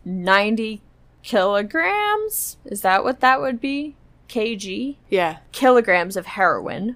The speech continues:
Speaker 1: four hundred fifty kilograms of cocaine. Um, oh, they did add P C P on this list. So nine kilograms or more of P C P.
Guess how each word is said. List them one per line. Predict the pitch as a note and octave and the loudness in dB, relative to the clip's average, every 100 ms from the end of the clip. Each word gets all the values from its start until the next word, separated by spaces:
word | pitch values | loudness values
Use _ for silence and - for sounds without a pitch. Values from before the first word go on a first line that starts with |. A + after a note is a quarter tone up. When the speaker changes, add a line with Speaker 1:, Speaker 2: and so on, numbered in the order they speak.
| - | -12
Speaker 1:
four | - A3+ A#3+ | -2 -2 2
hundred | C#4 C4+ B3+ | 0 0 -2
fifty | - A3+ - G#3+ | -4 -6 -6 -6
kilograms | - A3 F#3+ F3+ F3 E3+ F3+ | -2 0 2 0 0 -2 -6
of | - | -14
cocaine. | - F3+ E3+ - - G3 D#3+ F2 G3 A#3 _ _ _ - - - - - | -6 -6 -6 -14 -6 -4 -4 -4 -4 -4 _ _ _ -20 -20 -20 -10 0
Um, | F3+ D#3+ C3 B2 - _ _ _ _ _ | 2 2 0 -4 -10 _ _ _ _ _
oh, | C#4 F#4+ A#3 | 4 6 4
they | G#3 F#3+ | 2 0
did | F#3 C4 | 0 -2
add | - G#3+ G#3+ G#3+ | 0 0 0 -2
P | - B3+ | -6 -4
C | - A#3 | -4 -6
P | - C#4+ A3 | -4 -4 -2
on | - | -6
this | - - - | -8 -10 -8
list. | - B3 - - _ _ | -8 -8 -10 -14 _ _
So | - - G3+ E3+ D#3+ G3 _ _ _ _ | -6 2 2 2 -6 -10 _ _ _ _
nine | G#3 F#3 E3+ F3 | 2 2 2 -4
kilograms | - G3 F#3+ F#3 F3 E3+ G3 G#3+ | -4 -2 -2 -2 -2 -2 -4 -4
or | |
more | A3+ G3 E3+ F3 | -2 0 0 -4
of | A3+ | -6
P | - G3 | -6 -6
C | - A3+ | -4 -6
P. | G#3+ D#3 A3+ | -6 -6 -6